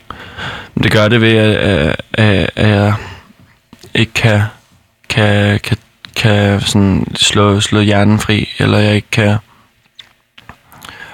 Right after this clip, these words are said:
gå ud og, og, og ligesom gøre alt, hvad jeg vil, uden seriøs planlægning. Øhm, for eksempel, hvis jeg skal løbe et, hvis jeg nu skulle, skulle løbe et, et run, som jeg har gjort, øh, i, øhm,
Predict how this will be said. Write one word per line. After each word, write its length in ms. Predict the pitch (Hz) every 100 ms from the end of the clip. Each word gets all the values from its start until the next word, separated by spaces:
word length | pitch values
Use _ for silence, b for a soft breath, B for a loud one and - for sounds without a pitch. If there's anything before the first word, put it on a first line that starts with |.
| B
gå 100 | -
ud 160 | 113 95
og, 380 | 76 101 92 52
og, 260 | 101 -
og 100 | 98
ligesom 260 | 104 107 101
gøre 320 | 101 101 98
alt, 160 | 98 -
hvad 120 | 107
jeg 120 | 101
vil, 160 | 104 101
uden 280 | 101 107 104
seriøs 360 | 107 104 98
planlægning. 680 | - 107 104 104 - 107 107 B B B B 107
Øhm, 460 | 104 92 95 90
for 120 | -
eksempel, 180 | 101 101
hvis 60 | 98
jeg 60 | 101
skal 180 | - 101
løbe 240 | 101 98
et, 120 | 101 B B B B B
hvis 140 | - 107
jeg 80 | 101
nu 120 | 101
skulle, 400 | - 104 101 98
skulle 240 | - 104
løbe 220 | 104 107
et, 380 | 101 101 98 98
et 160 | 101 104
run, 240 | 101 104
som 160 | - 101
jeg 60 | 98
har 40 |
gjort, 420 | 104 95 - -
øh, 240 | - 95 62
i, 260 | 101 95 90
øhm, 380 | - - -